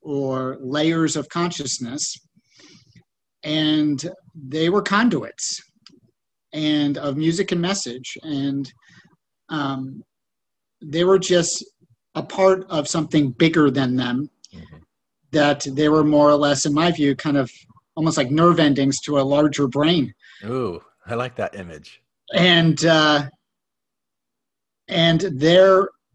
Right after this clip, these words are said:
Speaker 1: songs, uh, illustrate a phenomenal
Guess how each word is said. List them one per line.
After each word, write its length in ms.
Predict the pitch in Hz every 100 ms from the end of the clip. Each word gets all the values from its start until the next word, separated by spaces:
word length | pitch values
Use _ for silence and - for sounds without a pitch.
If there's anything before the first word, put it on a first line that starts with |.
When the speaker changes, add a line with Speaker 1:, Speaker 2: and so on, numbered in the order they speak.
| _ _ _ _ _ _ _ _ _ _ _ -
Speaker 1:
songs, 920 | - 208 240 262 127 135 143 - - - -
uh, 260 | 160 160 165
illustrate 800 | 175 214 220 - 151 143 135 - -
a 120 | 156 156
phenomenal 920 | - 170 151 160 180 180 175 170